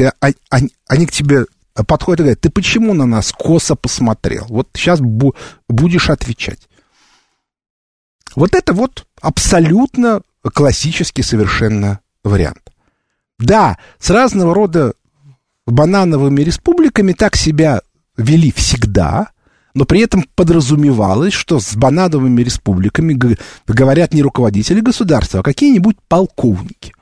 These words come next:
Ну, собственно, если вы посмотрите, да, как разговаривали американские, как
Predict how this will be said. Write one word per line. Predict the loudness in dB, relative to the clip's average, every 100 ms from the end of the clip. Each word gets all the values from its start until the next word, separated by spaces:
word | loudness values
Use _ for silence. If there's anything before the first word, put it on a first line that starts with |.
| _ _ _ _ _ _ _ _ _ _ _ _ -2
Ну, |
собственно, | 0 0 0
если | 0 0 -2
вы |
посмотрите, | -2 -2 0 0 0 -2 -2
да, | -2
как | -2 -2
разговаривали | -2 0 0 2 2 2 0
американские, | 0 -2 -2 -4 -4 -4 -4
как | -2 -4